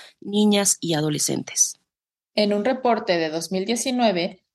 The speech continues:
Speaker 2: la organización informó que uno de cada tres estudiantes había sido acosado por compañeros en la escuela al menos una vez en el último mes y que el ciberacoso afectaba a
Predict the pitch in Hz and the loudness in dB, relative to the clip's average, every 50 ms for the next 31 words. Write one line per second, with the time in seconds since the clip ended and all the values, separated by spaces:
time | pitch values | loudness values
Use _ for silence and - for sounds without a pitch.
0 | _ _ - - 202 202 202 208 214 220 214 226 220 220 277 277 311 320 - - | _ _ 0 2 2 2 2 2 2 2 0 0 -2 0 0 0 0 -2 -2 -2
1 | 240 220 208 196 185 175 170 180 - - _ - 196 190 196 202 214 233 233 220 | 0 0 2 0 0 0 -2 -4 -8 -16 _ 2 4 4 4 4 4 2 2 2
2 | 196 208 185 185 190 196 190 196 196 190 196 226 220 - 269 262 262 254 240 214 | 2 6 6 6 6 6 4 0 -2 -2 -4 -6 -6 -6 -6 -2 2 4 4 4
3 | 214 - 170 185 214 214 - - - 196 202 214 240 254 269 269 - - 226 214 | 4 2 0 0 0 -2 -6 0 2 2 2 4 4 2 2 2 2 0 2 2
4 | 220 220 220 208 277 185 - 208 190 180 185 185 185 - 175 - - 165 165 - | 2 2 2 0 -2 0 2 2 2 2 2 0 0 -4 -6 -6 -6 -10 -8 0
5 | - 170 170 175 170 175 190 185 - 208 214 220 220 220 220 - 240 208 202 196 | 0 0 2 2 0 0 0 0 0 2 2 2 2 0 0 0 0 2 4 2
6 | 202 220 - - _ - 190 196 196 202 208 208 226 269 294 - - - - 214 | 2 0 -2 -2 _ 0 2 2 2 0 0 0 0 0 -2 -4 -8 -6 -2 0
7 | 208 208 202 190 190 190 190 - 208 190 175 165 170 165 165 165 180 185 196 196 | 2 2 2 2 2 0 0 -2 -2 -2 0 0 0 -2 -2 -2 -2 0 0 2
8 | 214 226 240 240 240 - - _ - - - - _ _ _ - 214 214 - 202 | 2 2 0 0 -4 -8 -14 _ -20 -20 -20 -20 _ _ _ -4 -2 0 2 2
9 | 185 175 175 175 - 185 175 175 170 170 170 170 - 226 226 226 - 220 226 240 | 2 4 2 0 0 2 2 4 4 4 4 4 0 0 0 0 0 -2 -2 -2
10 | 233 - 185 180 - 185 185 - - 190 185 185 190 185 185 185 - - 175 - | -2 -4 -4 -2 -4 -6 -6 0 4 6 6 6 6 4 4 2 2 0 0 0